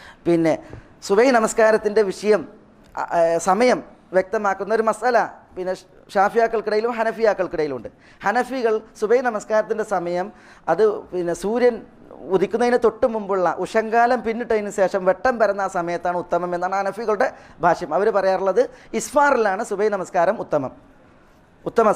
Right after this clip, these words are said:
സമയം. എന്നാൽ ഷാ-, ഷാഫിയാക്കൾ സഹിയായ നിലപാട് അതാണ്, ഷാഫികളുടെ നിലപാടാണ്. അവർ പറഞ്ഞത് ഖലസിലാണ് സുബൈ നമസ്കരിക്കേണ്ടത്. ഖലസ് എന്ന് പറഞ്ഞാൽ ഉഷങ്കാലത്തായി ഇരുട്ട് മുറ്റിയ ടൈം, അതിലാണ് സുബൈ നമസ്കരിക്കേണ്ടത് ഉത്തമം. ഇമാം ഷാഫി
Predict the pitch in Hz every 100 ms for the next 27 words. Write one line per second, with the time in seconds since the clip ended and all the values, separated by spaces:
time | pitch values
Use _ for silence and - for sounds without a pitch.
0 | 156 127 107 - - _ _ _ _ _
1 | 190 240 247 226 233 233 220 233 277 262
2 | 240 196 - 202 220 240 240 233 269 269
3 | 208 175 196 175 190 180 165 151 139 127
4 | 110 - - 214 247 240 233 180 214 254
5 | 269 285 220 214 - 196 196 170 160 170
6 | 151 151 151 147 208 247 220 202 196 214
7 | 185 214 196 196 196 190 190 180 233 190
8 | - 190 170 151 143 - - - 180 208
9 | 240 180 202 285 - - 208 226 202 170
10 | - 165 165 170 214 240 - 135 120 -
11 | _ - - _ 190 277 285 262 254